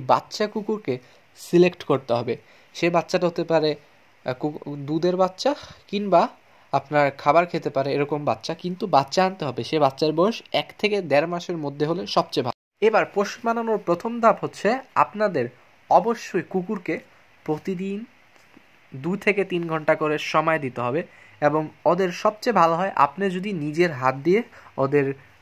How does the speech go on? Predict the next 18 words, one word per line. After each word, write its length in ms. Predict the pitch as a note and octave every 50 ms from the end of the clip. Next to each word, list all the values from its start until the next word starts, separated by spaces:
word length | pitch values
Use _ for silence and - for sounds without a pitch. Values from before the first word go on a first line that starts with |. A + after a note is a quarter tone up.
| -
কয়েকবার 360 | C#3+ C3+ C3+ C3 B2+ C3+ B2+ B2 - -
খাবার 300 | - B2+ B2+ C3 B2+ B2 B2 - - _ _ _ _ _ _ _ _ -
খাইয়ে 280 | D3 C3 C3+ C3 C3+ C3+ C#3+
দেন, 120 | D3+ F3+ G#3 - _ _ - B2
মানে 160 | A2+ A2+ C3+ F#3+ - _ _ _ - -
খাবারটা 360 | B2+ A#2+ B2+ B2+ - - D3 C#3
ওরা, 120 | B2+ B2+ A#2+ A#2+
ওদের 160 | B2+ B2 B2
মুখে 260 | B2+ C#3 C3 - F3
দিয়ে 180 | C#3+ C3 A#2 A2+ B2
দেন, 100 | D3+ G3 - - - - - -
তাহলে 280 | - D3 D#3 D#3+ F3 F#3 E3+
ওরা 120 | D3+ C#3+ C#3 - -
সবচেয়ে 400 | E3+ F3 - - - - F3+ E3+ C#3+ A#2 B2
ভালো 200 | A#2+ A#2+ C3 D3 D#3 D3+ - -
পোষ 160 | D3+ D3 - - - C3
মানে। 180 | - - - - - _ _ _ _ -
তো 80 | -